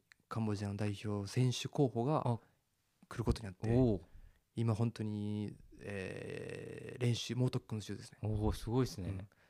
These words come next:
Speaker 1: 三ヶ月ぐらいはこちらにいる予定で。
Speaker 2: えー、そうなんですか？
Speaker 1: はい。
Speaker 2: こっちの子と一緒に練習したりとかするってことですか？
Speaker 1: そうです、そうです。
Speaker 2: えー、それ、めちゃくちゃいい経験ですね。
Speaker 1: もう、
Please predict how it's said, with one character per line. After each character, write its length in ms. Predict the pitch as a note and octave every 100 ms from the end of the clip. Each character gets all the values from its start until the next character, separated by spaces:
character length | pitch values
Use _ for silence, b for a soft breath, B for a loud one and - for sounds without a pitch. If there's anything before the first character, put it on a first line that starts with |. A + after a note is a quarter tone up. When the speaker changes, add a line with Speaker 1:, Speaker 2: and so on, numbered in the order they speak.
| b
Speaker 1:
三 320 | - A2+ A#2+
ヶ 120 | A#2
月 580 | A#2+ A#2+ - B2 B2 B2
ぐ 60 | C3
ら 100 | C#3
い 80 | G#2+
は 120 | G2
こ 140 | -
ち 120 | - G2+
ら 100 | G2
に 200 | G2 G2+
い 60 |
る 80 | G2+
予 100 | G2
定 80 | C3+
で。 60 | C#3
Speaker 2:
え 40 | D3+
ー、 40 |
そ 160 | B2 C3+
う 20 |
な 80 | G#2
ん 40 |
で 40 |
す 80 | F2+
か？ 100 | -
Speaker 1:
は 200 | - G2+
い。 100 | F#2 -
Speaker 2:
こ 120 | -
っ 100 | C3+
ち 140 | - C#3+
の 100 | A#2
子 120 | A2
と 100 | G#2+
一 60 |
緒 140 | G2+ G#2
に 60 |
練 160 | G2+ G2+
習 120 | G#2
し 60 | G2
た 60 |
り 80 | F2+
と 60 | -
か 100 | -
す 100 | -
る 60 |
っ 20 | E2+
て 60 |
こ 80 | -
と 60 | -
で 20 |
す 40 |
か？ 40 | -
Speaker 1:
そ 80 | D3
う 20 |
で 40 | A2+
す、 60 |
そ 60 | G2
う 20 |
で 60 | G2
す。 100 | G#2
Speaker 2:
え 220 | G#2+ A2+
ー、 20 |
そ 160 | A2 A2+
れ、 220 | A2+ A2 B B B
め 80 | G2+
ち 140 | -
ゃ 40 | G#2+
く 80 |
ち 140 | - F3
ゃ 20 |
い 60 | D3
い 40 |
経 160 | - G2+
験 180 | G2
で 60 | F#2
す 80 | -
ね。 180 | D2+ - _ _
Speaker 1:
も 340 | - B2+ B2
う、 60 | A#2+